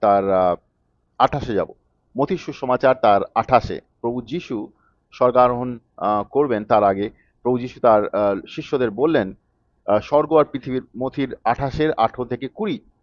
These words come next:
এখানে প্রভু যিশু তার শিষ্যদের বললেন, "স্বর্গের আর পৃথিবীর সমস্ত ক্ষমতা আমাকে দেওয়া হয়েছে, এই জন্যে তোমরা গিয়ে সমস্ত জাতির লোকেদেরকে আমার শিষ্য করো।" প্রভু যিশু তার শিষ্যদের পাঠাচ্ছেন তারা যেন গিয়ে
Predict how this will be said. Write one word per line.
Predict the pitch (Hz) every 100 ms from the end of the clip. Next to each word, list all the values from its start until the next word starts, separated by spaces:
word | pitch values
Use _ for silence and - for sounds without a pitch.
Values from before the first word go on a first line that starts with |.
| _ _ _ -
এখানে | 120 131 120
প্রভু | 117 117
যিশু | 117 139 -
তার | 127
শিষ্যদের | - 127 135 123
বললেন, | 120 120 120 - _ _ -
"স্বর্গের | - 131 139 170 165
আর | 120 107 123
পৃথিবীর | 143 151 143
সমস্ত | - 151 -
ক্ষমতা | - - 151 160 123
আমাকে | 85 78 107 110 98
দেওয়া | 104 117
হয়েছে, | 160 156 98 87 _ _ _ -
এই | 147
জন্যে | 185 165
তোমরা | 131 170 196 202 196
গিয়ে | 156 147
সমস্ত | 143 147 139 135
জাতির | 127 127
লোকেদেরকে | 120 120 139 131 127 117 107 - _ _ -
আমার | 123 143 143
শিষ্য | - 117 -
করো।" | 87 80 53 _ _ _ _
প্রভু | 135 127 127
যিশু | 143 160 123 98 -
তার | 101
শিষ্যদের | - 131 - 143 131 -
পাঠাচ্ছেন | 123 147 147 - 95 - _ _ _ _
তারা | 131 147 165
যেন | 156 139
গিয়ে | 98 101 127 185